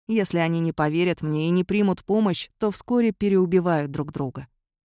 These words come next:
Если бы можно было как-то переманить охрану на свою сторону. Но что я могу им предложить? Деньги? Левингтон и остальные жнецы дадут в разы больше.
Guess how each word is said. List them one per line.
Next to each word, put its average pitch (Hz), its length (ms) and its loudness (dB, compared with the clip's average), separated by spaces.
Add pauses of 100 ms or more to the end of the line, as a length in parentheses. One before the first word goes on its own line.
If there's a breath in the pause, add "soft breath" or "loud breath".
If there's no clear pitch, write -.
(520)
Если 196 360 -2
бы 185 160 -2
можно 175 340 -2
было 175 280 -2
как-то 185 340 -8
переманить 170 600 -2
охрану 190 460 -2
на 143 120 -4
свою 147 280 -4
сторону. 135 560 -8 (680)
Но 151 80 -4
что - 240 -8
я 175 120 -2
могу 170 260 -4
им 165 160 -2
предложить? 175 720 -6 (560)
Деньги? 175 480 -2 (640 soft breath)
Левингтон 233 540 2
и 214 40 4
остальные 196 460 2
жнецы 190 380 0
дадут 180 320 -2
в 175 40 -4
разы 180 280 -2
больше. 151 580 -8